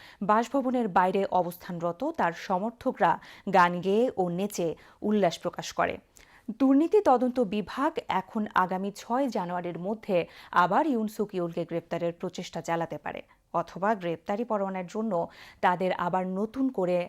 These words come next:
আবেদন করতে হতে পারে। উল্লেখ্য, ইউন সুক ইউলকে প্রেসিডেন্ট পদ থেকে বরখাস্ত করা হলেও তার এবং দেশটির রাজধানী সিউলের নিরাপত্তা রক্ষায়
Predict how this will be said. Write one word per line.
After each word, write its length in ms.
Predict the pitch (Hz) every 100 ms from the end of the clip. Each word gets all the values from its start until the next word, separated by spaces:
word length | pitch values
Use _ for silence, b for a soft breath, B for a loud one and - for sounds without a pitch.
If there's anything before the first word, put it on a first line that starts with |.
| -
আবেদন 400 | 185 185 190 190
করতে 360 | 196 175 - 165
হতে 180 | - 156
পারে। 260 | - - - _ _ _ _ _ _ _ _ _ _ _ B B B B
উল্লেখ্য, 540 | - 254 294 302 415 381
ইউন 240 | 233 262 320
সুক 300 | - 302 269
ইউলকে 360 | 269 262 302 453 440
প্রেসিডেন্ট 480 | 202 214 196 196 - -
পদ 140 | 180 -
থেকে 200 | 214 277
বরখাস্ত 560 | 196 175 170 254 - -
করা 220 | 262 277
হলেও 360 | 262 208 175 - B B -
তার 240 | 220 -
এবং 260 | 330 262 220
দেশটির 400 | 202 - 220 170
রাজধানী 440 | 170 170 190 185
সিউলের 360 | - 190 180 175
নিরাপত্তা 500 | 180 208 214 208 220
রক্ষায় 500 | 190 214 - 185